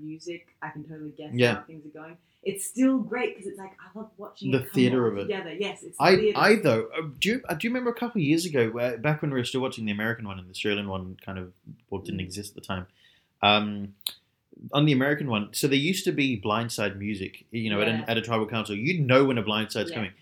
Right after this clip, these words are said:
Speaker 2: But then they started using the blindside music all the time. So it, so they kind of
Speaker 1: They've grown
Speaker 2: blindsided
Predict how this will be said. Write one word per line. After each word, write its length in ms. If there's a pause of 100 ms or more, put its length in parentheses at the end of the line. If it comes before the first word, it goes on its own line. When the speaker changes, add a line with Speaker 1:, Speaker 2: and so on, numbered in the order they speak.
(320)
Speaker 2:
But 280
then 300
they 120
started 320
using 300
the 80
blindside 440
music 320
all 160
the 60
time. 260
So 200
it, 100
so 220
they 80
kind 160
of 60
Speaker 1:
They've 80
grown 180
Speaker 2:
blindsided 320